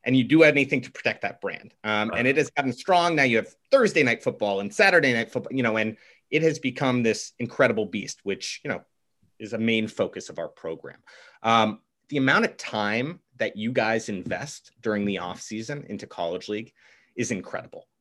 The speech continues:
Speaker 1: Um, but it's relatively new in the last ten years. You know, for us, I found out I was a dean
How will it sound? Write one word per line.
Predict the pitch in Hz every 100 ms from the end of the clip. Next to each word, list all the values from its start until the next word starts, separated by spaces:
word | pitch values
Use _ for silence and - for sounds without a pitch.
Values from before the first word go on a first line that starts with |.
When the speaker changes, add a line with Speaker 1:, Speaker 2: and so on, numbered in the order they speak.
| -
Speaker 1:
Um, | 101 101 95 -
but | 127
it's | 160 165 - - _
relatively | 202 202 202 170 151
new | 127 107 -
in | 101
the | 107
last | 107 -
ten | - 92
years. | 85 - - -
You | 113
know, | 110 98 101
for | - 135 -
us, | 190 139 - - - - _ -
I | 160
found | 220 233 208
out | 185
I | 156
was | 135 117
a |
dean | 92 127 139 139 117 101 101